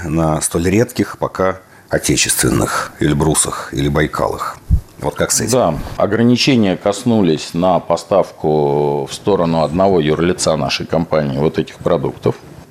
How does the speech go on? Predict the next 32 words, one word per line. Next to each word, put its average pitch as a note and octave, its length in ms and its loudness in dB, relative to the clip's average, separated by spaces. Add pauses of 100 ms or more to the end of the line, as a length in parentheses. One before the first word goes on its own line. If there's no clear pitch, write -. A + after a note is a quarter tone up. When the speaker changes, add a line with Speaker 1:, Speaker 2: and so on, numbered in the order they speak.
(160)
Speaker 2:
Аккаунт, G2+ 760 0
э, E2+ 600 0
на G2 200 0
Ютьюбе, F#2+ 720 2
который E2 420 0
принадлежал E2+ 920 0 (340)
Positive D#2+ 380 0
Technologies, D#2 680 -2
на D2+ 80 0
сегодняшний D#2+ 480 0
день C#2+ 80 -6
заблокирован. E2+ 840 0 (380)
Поэтому, F2 260 -2
конечно, E3+ 360 0
эти G2+ 160 0
ограничения G2+ 520 2
нас F#2 180 0
касаются. C#2+ 640 -2 (220)
Как C3+ 240 0
мы G2+ 100 0
на G2 240 2
это F#2+ 160 0
смотрим? - 600 -2
Ну, A2 180 -2
во-первых, B2 380 2
как - 180 -4
я F#2 80 2
сказал, G2+ 300 0
это E2+ 120 -6
только F2 300 0
одно E2+ 200 0
юрлицо. - 600 0